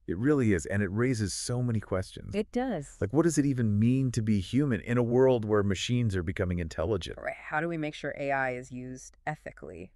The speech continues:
Speaker 1: What kind of future are we building?
Speaker 2: Big questions, right?
Speaker 1: Yeah, no easy answers.
Speaker 2: No, but that's what makes it so interesting.
Speaker 1: Exactly. The future of A I is still being written.
Speaker 2: But we're all a part of it.
Speaker 1: So to our listener,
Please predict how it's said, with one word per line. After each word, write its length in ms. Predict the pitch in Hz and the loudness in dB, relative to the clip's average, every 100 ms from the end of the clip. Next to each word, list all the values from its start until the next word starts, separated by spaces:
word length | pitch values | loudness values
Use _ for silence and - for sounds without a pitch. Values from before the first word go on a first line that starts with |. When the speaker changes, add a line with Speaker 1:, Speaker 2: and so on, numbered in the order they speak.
| _ | _
Speaker 1:
What 140 | 95 85 | -4 0
kind 180 | 95 92 | 2 2
of 60 | |
future 300 | - 123 117 | 0 0 2
are 80 | 92 | 4
we 100 | 80 | 4
building? 440 | 76 78 71 67 - | 2 2 0 -4 -4
Speaker 2:
Big 180 | 240 262 | -6 -6
questions, 680 | - 233 - - 269 147 - | -8 -8 -8 -6 -6 -6 -6
right? 120 | 135 | -2
Speaker 1:
Yeah, 160 | 131 92 - 82 | 0 -2 -8 -8
no 180 | 80 67 | -6 -6
easy 240 | 73 64 | -8 -10
answers. 380 | 60 - 60 - | -10 -12 -4 2
Speaker 2:
No, 400 | 302 370 359 330 | 4 6 4 4
but 140 | 247 | 2
that's 180 | 262 285 | 2 2
what 80 | 277 | 0
makes 220 | 269 247 | -2 -4
it 100 | 240 | -6
so 140 | 254 - | -4 -4
interesting. 580 | 254 - 214 - - - | -4 -6 -12 -14 -14 -6
Speaker 1:
Exactly. 480 | 95 87 117 - 113 | -2 0 0 2 2
The 100 | 107 | 0
future 380 | - 139 - 127 | 0 -2 2 4
of 80 | |
A 160 | 120 123 | 6 6
I 140 | 127 | 6
is 200 | 117 98 | 4 2
still 240 | - 113 123 | 0 -2 0
being 240 | 120 110 | 0 2
written. 340 | 127 160 110 78 | 0 0 -4 -4
Speaker 2:
But 100 | 220 | -2
we're 140 | 226 | 0
all 260 | 202 226 254 | 0 -2 -2
a 60 | 262 | -4
part 260 | 285 330 | -4 -4
of 80 | 269 | -4
it. 220 | 143 - - _ - - - | -6 -10 -18 _ -20 -20 2
Speaker 1:
So 200 | 143 131 | 4 4
to 200 | 120 151 | 6 8
our 100 | 147 | 8
listener, 520 | 160 208 - 76 62 | 6 2 0 -2 -2